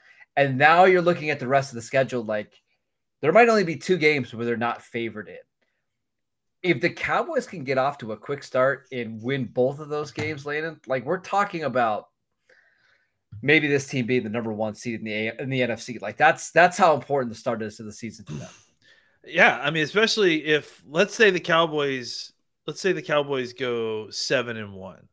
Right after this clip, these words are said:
Speaker 2: right? Like, I mean, that, that's, that's not unrealistic with this, with this first slate, right? Like, they,
Speaker 1: Hmm.
Speaker 2: they somehow managed to beat, win those first two games at home. They lose to the Rams at, at, at, in Los Angeles.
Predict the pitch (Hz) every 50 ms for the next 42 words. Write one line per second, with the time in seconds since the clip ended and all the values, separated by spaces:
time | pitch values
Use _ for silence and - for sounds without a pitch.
0 | _ _ _ 104 107 107 113 135 135 _ _ _ _ _ _ _ _ _ _ -
1 | 120 117 117 110 131 135 139 135 143 160 151 151 208 202 190 - 135 127 135 151
2 | 156 170 190 185 - 156 151 160 170 190 202 196 - 156 165 185 180 165 156 160
3 | 160 160 147 135 139 165 196 185 - - 131 - - 131 123 123 - 127 120 -
4 | - - - - _ 113 123 127 123 135 131 123 127 127 117 - - 139 127 117
5 | - - - 147 156 113 101 - 113 113 123 135 120 135 135 123 127 139 131 127
6 | 120 110 - _ _ - 120 113 - _ _ _ - 139 135 127 - 175 180 190
7 | 185 175 170 170 165 160 160 160 151 - 147 131 123 147 147 147 135 139 156 165
8 | 165 156 143 135 - - 151 147 - - 165 151 147 143 143 139 151 127 117 120
9 | 123 131 135 127 120 117 117 127 135 143 147 147 - 156 139 135 120 113 107 107
10 | 107 117 123 120 - 113 117 117 120 135 - - 135 135 - - 135 131 - _
11 | _ - 135 127 131 131 147 147 - 113 104 104 104 104 110 120 143 143 - -